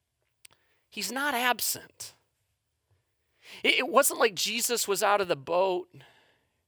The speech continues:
He hadn't abandoned the disciples, and he sure, surely has not abandoned us. He has been here the entire time.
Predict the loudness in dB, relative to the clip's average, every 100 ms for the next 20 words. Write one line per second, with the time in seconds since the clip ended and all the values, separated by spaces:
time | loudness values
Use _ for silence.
0 | _ _ _ _ _ _ _ _ _ _
1 | _ _ _ -6 0 4 4 4 -2 -2
2 | 0 0 0 0 -2 -4 -4 2 2 2
3 | -2 -6 -6 -8 -8 -6 -2 0 -2 -4
4 | -8 -2 0 2 0 0 -2 -2 0 0
5 | 0 -4 -6 -4 0 0 -2 -4 -4 -6
6 | -12 _ -20 _ 2 4 4 0 -6 -10
7 | -16 _ -20 -10 2 2 2 -2 4 4
8 | 4 -2 0 0 -2 -6 -6 -6 -6 -8
9 | -8 0 2 2 -2 -4 -6 _ _ _
10 | -10 -4 -2 -2 -6 -14